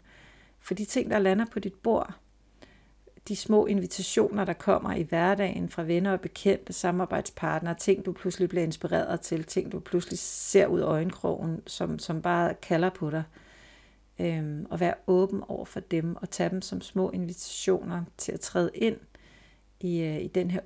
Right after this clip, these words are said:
udviklingsproces, som manifestation i den grad også er. Måske kan du spejle lidt i det her, i den her episode, så har jeg i hvert fald givet dig noget. Men jeg havde bare lyst til lige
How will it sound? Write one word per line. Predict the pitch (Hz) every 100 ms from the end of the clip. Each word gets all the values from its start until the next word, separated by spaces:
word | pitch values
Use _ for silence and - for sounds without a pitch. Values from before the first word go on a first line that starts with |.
| -
udviklingsproces, | 180 185 170 165 160 - 170 - 160 151 - -
som | - - 170 151 151 - _
manifestation | - 160 160 170 - - 175 170 - - _
i | 175 160 - _ _ _ _ _ _ _ _ -
den | 185
grad | - - - - - - _ _
også | - 156 -
er. | 226 - - _ _ _ _ _ - - - - -
Måske | 208 - 247
kan | 269
du | 220
spejle | - - 196 175 202 226
lidt | 180 165 - - _ -
i | 160
det | 165 156
her, | 165 156
i | -
den | - -
her | 160 143
episode, | 160 156 147 143
så | 147 214
har |
jeg | 226
i |
hvert | 175
fald | - 165
givet | 175 165
dig | 175
noget. | 160 147 151
Men |
jeg | 165
havde | 185
bare | 190 208
lyst | 226 226
til | -
lige | 233 240